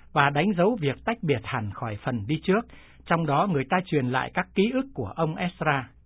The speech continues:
Câu này nằm ở phần giữa của cuốn sách duy nhất ban đầu và nhắc nhớ vài tựa đề của các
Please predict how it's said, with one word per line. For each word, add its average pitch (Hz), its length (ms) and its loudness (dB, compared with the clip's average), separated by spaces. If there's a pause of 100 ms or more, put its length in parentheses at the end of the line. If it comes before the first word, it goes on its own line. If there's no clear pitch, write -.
(500)
Câu 202 160 6
này 147 220 4
nằm 135 260 2
ở 113 200 -6
phần 127 280 -2
giữa 180 320 -2
của 117 240 -2
cuốn 165 240 0
sách 220 200 0
duy 170 200 4
nhất 202 240 0
ban 170 220 2
đầu 117 260 -2 (360)
và 139 200 4
nhắc 160 240 0
nhớ 196 280 4
vài 135 240 0
tựa 143 180 -4
đề 127 220 0
của 107 140 -10
các 180 160 -4